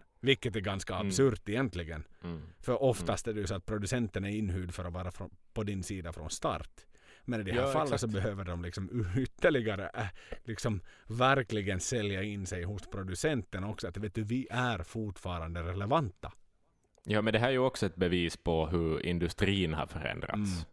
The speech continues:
Speaker 1: Under den tiden
Speaker 2: Att,
Speaker 1: när
Speaker 2: att,
Speaker 1: Bruce var
Speaker 2: att
Speaker 1: borta och
Speaker 2: producenterna
Speaker 1: allting.
Speaker 2: har fått en sån makt, liksom, att de har ett sånt brand. Vilket är ju bara fortsatt, liksom.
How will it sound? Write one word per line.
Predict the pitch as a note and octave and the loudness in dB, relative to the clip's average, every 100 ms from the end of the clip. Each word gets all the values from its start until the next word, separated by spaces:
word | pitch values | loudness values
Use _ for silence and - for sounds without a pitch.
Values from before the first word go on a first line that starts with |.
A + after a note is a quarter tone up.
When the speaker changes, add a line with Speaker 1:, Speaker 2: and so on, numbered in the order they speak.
| - | 4
Speaker 1:
Under | A3 A#3+ F3 | 6 8 8
den | F#3+ E3 | 6 6
tiden | C#3 C3 | 6 6
Speaker 2:
Att, | |
Speaker 1:
när | A2+ | 4
Speaker 2:
att, | F#2+ | 2
Speaker 1:
Bruce | F#2+ | 4
var | - | 4
Speaker 2:
att | G2+ | 4
Speaker 1:
borta | F2+ | 4
och | |
Speaker 2:
producenterna | G#2+ G2+ G2 G2+ F#2+ - F#2 | 6 6 6 6 6 4 4
Speaker 1:
allting. | E2+ | 4
Speaker 2:
har | E2+ | 4
fått | F#2+ F2+ - - | 4 2 0 0
en | E2+ | 2
sån | F2+ F2 | 2 4
makt, | A2+ B2+ - - - | 4 2 -4 -12 -6
liksom, | - - - - | -6 -6 -4 -4
att | - - | -4 -2
de | E2+ | 0
har | E2 D#2 | 0 0
ett | - | -2
sånt | - E2 | -2 -2
brand. | D#2 G2 G2 A#1 G1+ - - _ - - _ _ | 2 4 4 2 -8 -14 -18 _ -20 -20 _ _
Vilket | F#2+ F#2 F#2 | 0 2 4
är | F2+ | 6
ju | F2 | 6
bara | F2+ E2+ D#2 | 6 6 4
fortsatt, | - G2+ - - - - - | 4 2 2 -4 -6 -6 -12
liksom. | - - A2 | -10 -8 -8